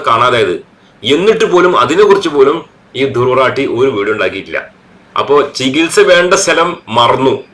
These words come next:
ഒഴിവാക്കി, വിട്ടു. എന്നിട്ട് ചികിത്സിക്കുന്നതോ വേറെ എവിടെയാണ്. അപ്പൊ ഇങ്ങനെയൊക്കെ തന്നെ സംഭവിക്കുള്ളൂ, സഹിച്ചോളുക. പിന്നെ ഈ ഒരു പോസ്റ്ററിൽ പറയുന്നത്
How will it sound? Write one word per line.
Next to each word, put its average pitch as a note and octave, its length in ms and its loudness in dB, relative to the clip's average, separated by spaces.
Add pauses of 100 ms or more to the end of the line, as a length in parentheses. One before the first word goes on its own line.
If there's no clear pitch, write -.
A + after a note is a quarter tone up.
(160)
ഒഴിവാക്കി, C3+ 440 2 (100)
വിട്ടു. A#2+ 300 0 (320)
എന്നിട്ട് C#3+ 240 -2
ചികിത്സിക്കുന്നതോ D#3 580 0 (120)
വേറെ C#3+ 260 4
എവിടെയാണ്. G#2+ 340 -2 (420)
അപ്പൊ - 260 -4
ഇങ്ങനെയൊക്കെ A2+ 360 -2
തന്നെ A2+ 220 0
സംഭവിക്കുള്ളൂ, A2 460 -2 (100)
സഹിച്ചോളുക. E3+ 480 0 (240)
പിന്നെ C3 160 2 (100)
ഈ - 20 2 (120)
ഒരു E3+ 160 0
പോസ്റ്ററിൽ D#3 420 0
പറയുന്നത് D3 320 2